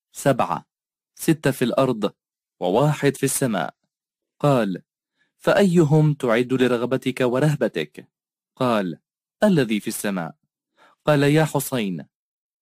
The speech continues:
أما إنك لو أسلمت علمتك كلمتين تنفعانك؟" قال: "فلما أسلم حسين قال: 'يا رسول الله، علمني الكلمتين اللتين وعدتني.'" فقال:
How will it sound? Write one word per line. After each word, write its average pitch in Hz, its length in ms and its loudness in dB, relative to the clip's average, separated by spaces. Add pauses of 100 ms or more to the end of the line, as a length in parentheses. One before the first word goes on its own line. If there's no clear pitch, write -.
أما 143 300 4
إنك 196 320 4
لو 135 260 2
أسلمت 123 600 -2 (380)
علمتك 127 720 0
كلمتين 127 760 0
تنفعانك؟" 131 840 -2 (580)
قال: 147 240 2
"فلما 185 500 4
أسلم 147 340 0
حسين 139 580 0 (200)
قال: 131 220 2
'يا 123 280 2
رسول 127 360 0
الله، 113 480 0 (420)
علمني 156 540 4
الكلمتين 135 840 0
اللتين 135 460 0
وعدتني.'" 120 760 0 (420)
فقال: 107 640 -2